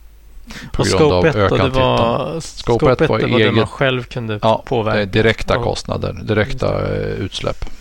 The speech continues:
Speaker 2: Mm, och två, det var vad de köper in energi
Speaker 1: Ja.
Speaker 2: Just det.
Speaker 1: Exakt. Och trean
Speaker 2: Mm.
Speaker 1: är väl där fokus och lampan. Det är, det är ganska lätt och det är väl lite det som jag tyckte även på, eh,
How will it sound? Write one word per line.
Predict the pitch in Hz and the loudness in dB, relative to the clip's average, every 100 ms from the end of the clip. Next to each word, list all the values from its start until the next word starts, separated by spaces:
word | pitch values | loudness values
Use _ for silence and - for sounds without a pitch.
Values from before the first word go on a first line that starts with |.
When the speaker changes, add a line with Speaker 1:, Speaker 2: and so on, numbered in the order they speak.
| - - - - - - - | -14 -20 -20 -20 -20 -20 -14
Speaker 2:
Mm, | 131 | -8
och | 135 | -8
två, | - 143 123 117 | -6 -2 0 0
det | 113 | 0
var | 113 110 107 104 107 | 0 0 2 0 -2
vad | 113 107 | -4 -4
de | 104 | -6
köper | - 107 107 | -8 -8 -8
in | 113 110 123 117 - | -8 -10 -12 -14 -12
energi | 123 101 110 | -10 -8 -4
Speaker 1:
Ja. | 113 110 - - - - - - - - - - | 0 -2 -2 -20 -20 -20 -20 -20 -20 -20 -20 -18
Speaker 2:
Just | - | -14
det. | |
Speaker 1:
Exakt. | - - - - - - - - - - - | -10 -8 -8 -10 -14 -14 -20 -20 -20 -18 -12
Och | - | -6
trean | - 113 110 107 110 | -2 0 2 2 2
Speaker 2:
Mm. | |
Speaker 1:
är | 107 | 0
väl | 98 | 2
där | 92 92 | 2 0
fokus | - 98 - 98 - | -2 -4 -4 -4 -2
och | 101 101 | -4 -2
lampan. | 101 101 92 - 98 | 2 2 0 -2 0
Det | 104 | 0
är, | 104 107 | -2 -2
det | 110 | -2
är | |
ganska | 110 113 120 | 0 0 2
lätt | 117 120 - - | 2 2 0 -4
och | 107 | -2
det | |
är | 110 | 0
väl | 107 | 0
lite | 107 104 107 | -2 -2 -2
det | 104 | -2
som | - | -2
jag | 101 | -4
tyckte | 92 - 104 | -4 -4 -2
även | 92 92 92 | 0 0 -2
på, | - 98 | -4 -4
eh, | 92 | -4